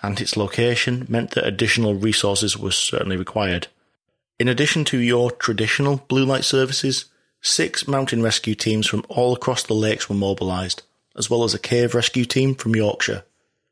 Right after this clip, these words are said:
The police also requested search and rescue assistance from the R A F, and four helicopters were mobilised, in addition to Merseyside's own force helicopter.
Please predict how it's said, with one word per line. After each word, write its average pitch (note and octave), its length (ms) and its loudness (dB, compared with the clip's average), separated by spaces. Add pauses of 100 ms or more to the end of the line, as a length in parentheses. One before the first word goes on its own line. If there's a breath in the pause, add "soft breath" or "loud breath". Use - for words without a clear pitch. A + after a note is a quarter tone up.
(380)
The A#2 80 -4
police D3+ 320 0
also B2+ 340 2
requested A2+ 480 -2
search A2+ 300 2
and A2 100 2
rescue A2 320 0
assistance G#2+ 440 -2
from A2 200 0
the A2 100 2
R G2+ 200 2
A G#2+ 60 4
F, C#3 280 -2 (340)
and A#2 160 -2
four D3+ 300 2
helicopters A#2 580 -2
were A2+ 80 0
mobilised, F#2+ 680 0 (1000)
in - 120 -4
addition B2 420 2
to G#2+ 140 0
Merseyside's G#2+ 840 0
own G#2+ 200 2
force A2 320 0
helicopter. A#2+ 580 -2